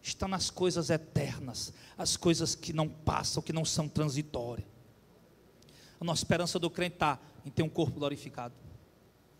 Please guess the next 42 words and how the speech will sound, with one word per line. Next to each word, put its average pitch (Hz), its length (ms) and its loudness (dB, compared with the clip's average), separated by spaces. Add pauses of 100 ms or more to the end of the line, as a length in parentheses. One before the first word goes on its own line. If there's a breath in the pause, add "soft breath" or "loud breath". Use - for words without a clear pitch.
(240)
na 170 120 -2
ressurreição 156 560 0
dos 131 160 -6
mortos. 127 440 -6 (540 loud breath)
Que 165 100 0
ainda 175 240 2
que 185 100 0
eu 185 80 8
morra, 175 400 6 (180 loud breath)
ah, 196 80 8
eu 196 80 10
tô 196 160 6
doente, 185 360 4
tô 185 120 6
com 180 160 -4
câncer, 190 260 2
tô 202 60 2
em 180 40 2
estado 180 220 2
terminal, 175 560 2 (260 loud breath)
eu 175 60 -4
tô 196 140 4
com - 120 -6
medo 190 280 8
porque - 140 0
essa 190 160 0
doença 185 240 -2
é - 20 -2
maligna, 185 160 4
mas 185 180 4
ainda 208 380 6
que 226 160 4
eu 220 60 12
morra, 185 580 4 (200 loud breath)
eu 196 120 10
ressuscitarei 175 920 8 (160 loud breath)
em 185 180 8
glória 165 380 8
no 165 120 4
dia 151 200 2
do - 60 -6
Senhor. 123 360 -4